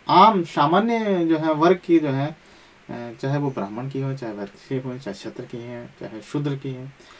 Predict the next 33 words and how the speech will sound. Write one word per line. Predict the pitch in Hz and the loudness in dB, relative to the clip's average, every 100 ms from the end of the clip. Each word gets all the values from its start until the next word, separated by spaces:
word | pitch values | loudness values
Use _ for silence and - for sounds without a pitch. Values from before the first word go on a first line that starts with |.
| - - | -16 -4
वो | 247 | 0
उनको | 311 285 | 0 -2
शिक्षा | 247 196 - | -2 -2 0
से | 180 196 | 0 -2
पूर्ण | - - 311 311 | -2 2 4 6
रूप | 185 160 | 6 4
से | - 147 | 2 -4
जो | 120 | -4
है | 123 | -6
वंचित | 127 107 - 107 | -6 -8 -8 -10
कर | - | -8
दिया | - 101 | -8 -8
गया | 202 | -10
था। | - | -14
तो | - | -14
शिक्षा | 175 196 196 240 | -8 -6 0 2
व्यवस्था | 214 160 147 165 | 4 4 2 -2
जो | 151 | -2
है | 120 131 | -4 -4
वैदिक | 139 127 - 143 | -6 -8 -6 -8
काल | - 131 135 | -4 -4 -4
में | 139 143 | -4 -4
रही | 139 127 | -4 -4
है। | 127 131 135 - - - - - _ _ _ _ - | -6 -10 -14 -20 -20 -20 -20 -20 _ _ _ _ -18
उत्तर | - 302 277 | 0 2 4
वैदिक | 226 226 220 | 2 -2 4
काल | 196 196 | 6 6
में | 208 | 4
धीरे-धीरे | 180 165 233 247 175 175 180 | 2 2 4 4 6 8 8
जब | 180 175 170 | 8 6 6
जो | 165 170 | 6 4
है | 320 320 311 | 4 0 0
ये | 302 294 139 | 2 2 -2